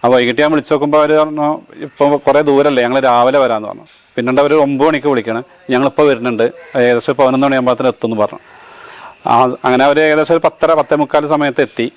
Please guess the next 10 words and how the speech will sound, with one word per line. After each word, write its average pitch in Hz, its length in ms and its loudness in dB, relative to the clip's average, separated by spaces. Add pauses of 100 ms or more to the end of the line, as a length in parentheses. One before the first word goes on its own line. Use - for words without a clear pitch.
(240)
അപ്പോൾ 117 160 0
ഇതിൻ്റെ 131 220 2
ഡീറ്റെയിലുകളൊക്കെ 143 580 0
അവരോട് 156 200 2
ചോദിച്ചു 147 320 0
പറഞ്ഞപ്പോൾ 135 340 0
ഇത് 147 40 4
ഈ, 143 220 0 (720)
പിന്നെ 135 180 0 (400)
ഈ 117 120 -6